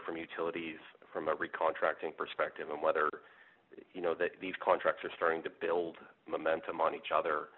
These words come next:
a-, and whether we should anticipate more following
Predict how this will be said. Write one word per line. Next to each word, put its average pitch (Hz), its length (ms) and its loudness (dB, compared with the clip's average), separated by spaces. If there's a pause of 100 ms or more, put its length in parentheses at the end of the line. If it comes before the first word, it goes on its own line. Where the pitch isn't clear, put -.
(440)
a-, 78 180 -2
and 82 80 -2
whether 85 220 4
we 82 220 -6
should - 80 -6
anticipate 78 640 -6 (280)
more 82 440 2 (100)
following 80 600 2